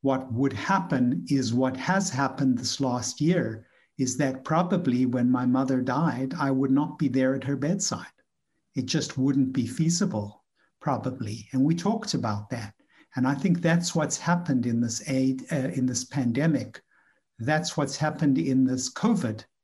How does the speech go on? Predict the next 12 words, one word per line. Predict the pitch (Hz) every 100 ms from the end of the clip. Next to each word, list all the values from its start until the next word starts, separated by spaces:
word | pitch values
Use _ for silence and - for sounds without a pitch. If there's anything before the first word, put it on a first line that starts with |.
| -
nineteen | 131 165 170 - 139 120 113
pandemic, | 117 120 117 117 117 - _ _ _ _ -
is | 135 127
that | 139 123 123 - _ _ _ _
dear | 147 151
ones | 151 135 131 131
could | - 135
not | 135 156 -
be | - 143 131
at | -
the |
bedside | 107 147 175 - 104 92 -